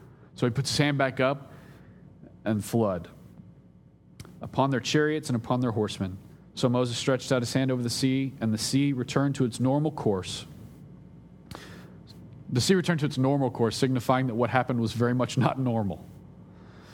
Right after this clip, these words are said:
It returned to its normal course when the morning appeared. And as the Egyptians fled into it, the Lord threw the Egyptians into the midst of the sea. He threw them into the midst of the sea.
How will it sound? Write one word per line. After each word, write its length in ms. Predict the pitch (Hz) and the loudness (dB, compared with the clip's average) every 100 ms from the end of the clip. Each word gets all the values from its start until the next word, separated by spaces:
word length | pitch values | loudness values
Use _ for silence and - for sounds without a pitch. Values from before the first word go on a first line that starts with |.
| - - | -20 -4
It 120 | 110 | -2
returned 460 | 110 117 101 143 143 | 0 0 2 2 4
to 80 | 147 | 0
its 140 | 117 | 0
normal 280 | 131 147 156 | 2 2 0
course 520 | - 110 104 - - - - - - - - - - - - - - - - - - - - - - - - - - - - - - | 0 0 0 -4 -10 -14 -20 -20 -20 -20 -20 -20 -20 -20 -20 -20 -20 -20 -20 -20 -20 -20 -20 -20 -20 -20 -20 -20 -16 -10 -10 -10 -4
when 160 | 113 110 | 0 2
the 40 | |
morning 360 | 110 123 127 123 | 2 2 2 -2
appeared. 480 | - 120 104 90 - - - - - - - - | 2 2 2 0 -6 -16 -18 -18 -18 -18 -10 0
And 120 | 123 | 2
as 280 | 120 135 147 | 4 4 4
the 140 | 147 | 2
Egyptians 500 | 156 127 143 - 147 | 2 2 0 0 -2
fled 280 | - 135 139 | 0 2 2
into 320 | 143 139 120 | 2 0 0
it, 140 | 104 87 | 0 0
the 100 | 110 | 2
Lord 280 | 117 120 113 | 2 2 0
threw 100 | 120 | 2
the 120 | 127 | 2
Egyptians 440 | 117 123 110 120 | 2 0 0 0
into 500 | 113 117 - 110 101 98 | 0 0 2 2 2 -4
the 80 | - | -2
midst 320 | 104 107 - | 0 0 0
of 120 | 107 98 | -2 0
the 80 | |
sea. 320 | 101 - 98 90 | -4 0 0 -2
He 200 | - 98 | -6 -8
threw 480 | - - 120 135 | -8 -4 0 2
them 220 | 120 101 95 | 2 -2 -2
into 160 | 104 | 0
the 60 | 104 | 0
midst 240 | 104 95 | -2 -4
of 60 | - | -6
the 80 | 101 | -6
sea. 320 | - 92 | -2 -4